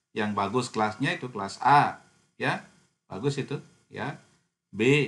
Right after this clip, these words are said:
juga bagus. Jadi sama-sama homogen. Artinya kalau kita lihat kemurniannya ini sangat murni, sangat homogen. Ini akan jauh lebih homogen dibandingkan dengan kelas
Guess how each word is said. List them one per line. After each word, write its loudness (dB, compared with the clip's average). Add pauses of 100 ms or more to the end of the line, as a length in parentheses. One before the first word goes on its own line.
juga -2
bagus. 0 (1300)
Jadi -6
sama-sama 0
homogen. 2
Artinya -2
kalau -2
kita 0
lihat 0 (720)
kemurniannya 2
ini -4
sangat -4
murni, -4
sangat -12
homogen. -10 (480)
Ini -4 (480)
akan 0
jauh 4
lebih 0
homogen -2
dibandingkan -4
dengan -4
kelas -2